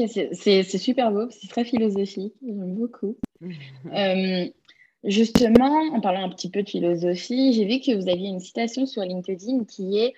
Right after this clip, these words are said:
Speaker 1: euh, « Diriger et apprendre ne sont pas dissociables », donc de, euh,
Speaker 2: Mm.
Speaker 1: Kennedy. Euh, pourquoi avoir
Speaker 2: Ok.
Speaker 1: choisi cette citation ?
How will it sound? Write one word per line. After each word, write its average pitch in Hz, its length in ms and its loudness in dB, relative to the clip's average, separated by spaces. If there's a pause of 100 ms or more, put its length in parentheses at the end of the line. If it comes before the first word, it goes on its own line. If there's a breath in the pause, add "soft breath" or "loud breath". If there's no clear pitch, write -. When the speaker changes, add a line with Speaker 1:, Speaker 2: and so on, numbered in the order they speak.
(320 loud breath)
Speaker 1:
euh, « 180 140 4
Diriger 233 680 4
et 196 80 2
apprendre 233 560 -2
ne 190 140 -4
sont 185 240 -8
pas - 320 -6
dissociables », 202 800 -4 (240)
donc 185 160 -6
de, 160 580 -6
euh, 196 140 -4
Speaker 2:
Mm. 190 40 -6 (480 loud breath)
Speaker 1:
Kennedy. 190 600 0 (380 loud breath)
Euh, 196 240 8
pourquoi 330 240 -2
avoir 240 160 0
Speaker 2:
Ok. 202 60 -6
Speaker 1:
choisi 196 240 -2
cette 180 200 -4
citation ? 180 640 -6